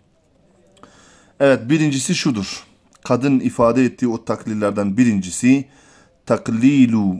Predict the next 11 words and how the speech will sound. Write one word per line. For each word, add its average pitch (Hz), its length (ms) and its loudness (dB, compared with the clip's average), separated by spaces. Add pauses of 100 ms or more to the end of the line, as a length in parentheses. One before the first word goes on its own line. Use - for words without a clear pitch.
vuku'il 135 840 -2
fi'li. 98 540 -2 (640)
Fiilin 139 600 2 (340)
meydana 120 720 2
gelmesinin 120 840 0 (340)
azlığını 110 640 0
ifade 92 480 -2
ediyor. 87 320 -8 (1120)
O 139 140 2
fiil 123 280 2
meyda-, 117 440 2